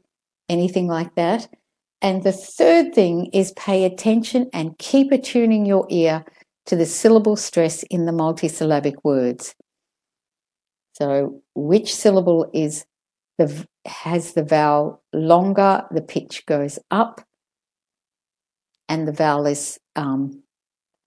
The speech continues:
slightly louder, that's the main stressed syllable. And then listen for secondary stress and listen for total de-stress, where the vowel is replaced with an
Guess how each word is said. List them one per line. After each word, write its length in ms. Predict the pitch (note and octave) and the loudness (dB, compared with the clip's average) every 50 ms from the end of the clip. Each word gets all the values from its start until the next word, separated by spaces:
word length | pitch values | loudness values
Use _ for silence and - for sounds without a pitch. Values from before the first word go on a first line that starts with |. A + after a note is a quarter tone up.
| _ - _ _ _ _ _ _ _ - - | _ -20 _ _ _ _ _ _ _ -18 -14
slightly 560 | - - - - F3 D#3+ D3+ C#3+ - D3+ D3 C3+ | -12 -6 0 2 4 4 4 2 2 0 -2 0
louder, 600 | C#3+ C#3+ D#3 E3 F3+ F#3+ A3 B3 C#4 D#4 D#4+ - - - _ _ _ _ _ _ _ | 0 2 2 4 4 4 4 4 4 2 0 -2 -10 -20 _ _ _ _ _ _ _
that's 680 | E3+ D3+ D3 E3+ F3+ F3+ F#3+ F#3 - - - - - _ _ _ _ _ _ | -6 -2 4 6 6 6 6 4 0 -6 -12 -14 -14 _ _ _ _ _ _
the 120 | E3+ F3 E3 | 2 2 2
main 440 | E3 E3+ E3+ D#3+ D3+ D#3 D#3+ D#3+ D3+ | 4 4 4 4 2 2 0 -2 -4
stressed 640 | - - - - D#3+ D3+ D3+ D#3 - - - - _ _ _ _ _ | -6 -6 -2 0 0 0 0 -2 -6 -12 -14 -20 _ _ _ _ _
syllable. 640 | - - - G3 F#3+ G3 G3 - - D#4+ F#4 - - _ _ _ _ _ _ _ _ _ - | -8 -2 0 2 2 4 6 6 4 4 2 -4 -12 _ _ _ _ _ _ _ _ _ -8
And 220 | D3+ D3+ D#3 D#3+ | -6 -4 -2 0
then 200 | D#3+ D#3+ D#3 D#3 | 0 0 0 0
listen 320 | D#3+ F3 F#3+ - - F#3 F3 | 0 0 -2 -2 -2 -6 -4
for 140 | F3+ - E3+ | -4 -4 -6
secondary 560 | - - - G#3+ G#3+ - B3 A3+ A3 A#3+ A#3 | 0 2 4 4 4 4 2 2 2 2 0
stress 480 | A3 A3+ - - A3+ G#3+ G#3+ G#3+ - - | -2 -2 -2 0 2 2 2 0 -4 -8
and 300 | - - E3 E3 E3 E3 | -8 -8 -6 -6 -4 -2
listen 360 | E3 E3+ E3+ - F3 E3+ E3 | -2 -2 -4 -4 -6 -8 -8
for 480 | D3+ - - - D#3 D3+ D3+ D3+ D3+ - _ _ _ _ _ _ _ _ | -8 -6 -2 0 2 2 0 0 -4 -8 _ _ _ _ _ _ _ _
total 460 | - - B3+ A#3 A#3 A#3 A3 G3+ F#3 F3 | -4 2 6 6 8 8 6 6 4 2
de-stress, 720 | F3+ E3+ C#3+ D3 C#3+ - - - D#3 C#3 C3+ C3+ - - - _ _ _ _ _ _ - | 2 0 0 0 -2 -6 -4 -2 0 0 0 -2 -6 -12 -18 _ _ _ _ _ _ 0
where 120 | E3+ E3 | 2 2
the 100 | E3 D3+ | 2 2
vowel 320 | D3 D#3+ D3+ D3+ D3+ D3+ | 2 2 2 4 2 2
is 160 | D#3 D3+ D#3 - | 0 -2 -2 -4
replaced 520 | D#3+ D#3 - - D#3 C#3 C#3 C#3 - - | -6 -6 -4 -4 -2 -2 -2 -4 -6 -6
with 140 | D3+ D3 D3 | -4 -2 -2
an 220 | D3 C#3 C#3 - | -2 -4 -4 -8